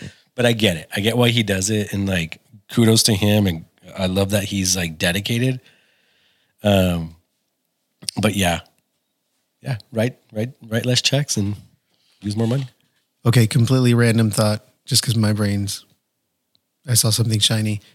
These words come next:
Speaker 2: You said kudos to him, and it made me think of, uh, I heard a, a new word, a culinary term, crudo,
Speaker 1: Oh,
Speaker 2: which
Speaker 1: yeah.
Speaker 2: is, which is some kind of
Speaker 1: Yeah. It's like
Speaker 2: Italian?
Speaker 1: a paste.
Speaker 2: No, no.
Speaker 1: Isn't it?
Speaker 2: No, it's, it,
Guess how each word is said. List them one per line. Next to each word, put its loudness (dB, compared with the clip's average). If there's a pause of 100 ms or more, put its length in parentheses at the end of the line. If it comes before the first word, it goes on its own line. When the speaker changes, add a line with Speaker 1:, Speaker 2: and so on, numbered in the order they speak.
Speaker 2:
You -8
said 2
kudos 2
to 2
him, 2
and 0
it -2
made 2
me 0
think -2
of, -2
uh, -2 (800)
I -2
heard 4
a, 0
a 2
new 4
word, 0 (100)
a -4
culinary 0
term, -2
crudo, 0 (680)
Speaker 1:
Oh, 0
Speaker 2:
which 2
Speaker 1:
yeah. 2
Speaker 2:
is, -2
which -6
is 2
some 0
kind -2
of -6 (420)
Speaker 1:
Yeah. -20 (1080)
It's -14
like -2
Speaker 2:
Italian? 4
Speaker 1:
a 2
paste. 0 (640)
Speaker 2:
No, 2
no. 0
Speaker 1:
Isn't -4
it? -4 (460)
Speaker 2:
No, -2
it's, -2 (140)
it, -8